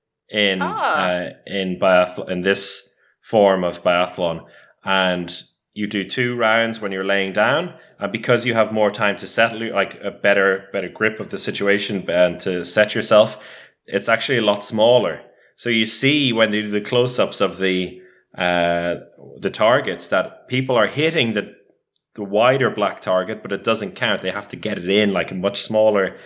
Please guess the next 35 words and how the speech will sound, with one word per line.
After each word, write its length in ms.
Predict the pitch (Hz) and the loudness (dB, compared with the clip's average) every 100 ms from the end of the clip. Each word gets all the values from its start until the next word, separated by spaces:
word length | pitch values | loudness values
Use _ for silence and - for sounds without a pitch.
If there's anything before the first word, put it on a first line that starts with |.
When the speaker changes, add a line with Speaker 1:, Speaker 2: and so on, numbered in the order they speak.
| - - _ | -20 -20 _
Speaker 1:
hole. 520 | 113 120 101 95 - - _ - | 2 4 4 0 -4 -20 _ -8
Uh, 40 | |
and 220 | 95 95 101 | -4 -2 2
then 120 | 104 | 2
when 120 | 101 | 0
they're 80 | 98 | -2
standing 340 | - 101 95 | 0 0 0
up, 180 | 95 90 | -2 -2
they 120 | 90 | -4
go 180 | 92 92 | -2 -2
for 140 | - 90 | -2 -4
the 80 | |
normal 320 | 90 90 85 82 | 0 0 -2 -2
target. 360 | 87 82 82 | -2 -2 -4
So 440 | - 95 90 90 - - - | 0 2 2 0 -10 -20 -2
really, 500 | 107 139 143 131 127 | 0 2 2 2 2
uh, 220 | 110 110 | 2 0
fine 320 | 113 120 113 | 2 2 2
margins, 500 | 107 110 107 92 87 | 4 4 4 0 -4
and 480 | - 92 90 90 - | -6 0 0 -2 -10
particularly 800 | - 107 - 104 98 92 90 - - | -8 -6 -2 2 2 2 -4 -10 -8
today, 360 | 101 92 90 | -2 2 2
you 240 | 87 90 - | 0 -6 -10
couldn't 480 | - 123 107 98 - - _ _ - | -2 0 2 -2 -8 -16 _ _ -10
afford 800 | - - 117 110 104 98 92 - - _ _ _ _ - | -10 -6 -2 2 4 4 0 -4 -18 _ _ _ _ -16
to 320 | - 104 95 | -6 -4 -2
miss 360 | 92 95 113 - | -4 -2 0 -2
a 60 | 90 | -4
lot. 480 | 90 98 82 - - _ _ - | 2 2 2 -2 -14 _ _ -18
In 60 | 92 | -4
fact, 240 | 104 101 | -2 -2
the 60 | 101 | -2
guy 280 | 107 104 104 | 2 4 2
who 120 | 104 | -2
finished 480 | - 101 92 - | -2 -2 -2 -6